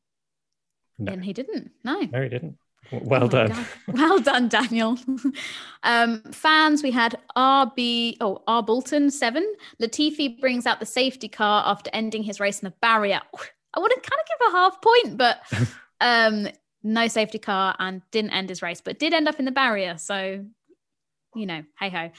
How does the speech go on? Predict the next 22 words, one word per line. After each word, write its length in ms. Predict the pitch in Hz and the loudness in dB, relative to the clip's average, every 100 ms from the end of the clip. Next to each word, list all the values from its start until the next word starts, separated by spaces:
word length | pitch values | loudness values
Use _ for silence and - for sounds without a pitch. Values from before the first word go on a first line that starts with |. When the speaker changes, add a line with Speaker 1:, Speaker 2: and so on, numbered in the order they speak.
| - - - - _ | -20 -20 -20 -20 _
Speaker 2:
Um, 380 | 214 214 208 214 - | 2 4 2 -4 0
Quadrucas 580 | 226 220 285 294 302 - | 0 2 -2 0 -4 -2
Vettel 360 | 226 269 277 285 | -2 -2 0 -4
podium. 760 | - 294 302 202 175 208 320 330 - - - _ _ _ _ | 0 2 2 0 -4 -2 -4 -6 -18 -20 -20 _ _ _ _
Love 440 | 262 277 311 311 | 2 6 4 4
it, 240 | 226 226 190 | 4 4 2
Speaker 1:
Bold. 100 | 202 | 2
Speaker 2:
but 240 | 190 - _ _ _ | 2 0 _ _ _
no. 760 | - 233 226 226 220 220 226 233 - | -8 -2 0 2 2 4 2 0 0
And 300 | 220 214 214 - | 0 0 -4 -6
also 520 | 262 254 240 220 214 | -6 -4 0 0 0
Formula 680 | - - 285 269 254 233 226 | -4 -2 0 2 2 2 0
One 420 | 220 220 214 208 | 2 2 2 0
Wimbo 540 | 233 240 214 202 202 - | 2 2 0 -2 -2 -6
pole 320 | - 254 269 277 | -6 -2 -2 -2
sitter 320 | - 254 220 | -8 -8 -8
wins 280 | 202 202 202 | -6 -8 -10
the 100 | 190 | -8
race, 440 | 175 175 160 - | -8 -10 -12 -12
which 500 | - 202 - - - - _ _ _ _ _ _ | -6 -6 -6 -10 -10 -14 _ _ _ _ _ _
didn't 220 | 233 240 | -10 -6
happen. 540 | 240 381 480 466 294 | -6 -6 -6 -6 -8